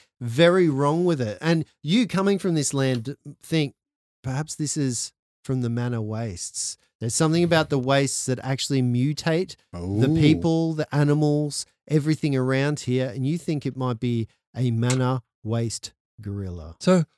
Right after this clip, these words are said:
Speaker 3: I read this book about the Manor Wastes, uh, mutated animals, and they say sometimes they take creatures there to see what will happen. It sounds like that's what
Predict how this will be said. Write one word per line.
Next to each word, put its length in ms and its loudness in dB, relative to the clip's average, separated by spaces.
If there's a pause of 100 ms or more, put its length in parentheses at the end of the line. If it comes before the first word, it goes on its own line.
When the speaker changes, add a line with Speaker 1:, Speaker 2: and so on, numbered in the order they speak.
(160)
Speaker 3:
I 60 2
read 200 6
this 160 6
book 280 4
about 260 4
the 80 -4
Manor 200 0
Wastes, 340 0
uh, 240 0
mutated 560 0
animals, 380 0
and 180 -8 (460)
they 100 4
say 180 6
sometimes 540 0
they 80 6
take 260 2
creatures 400 2
there 260 4
to 220 2 (260)
see 220 2
what 220 4
will 80 4
happen. 340 2
It 140 -6
sounds 260 2
like 240 -4 (420)
that's 200 0
what 260 2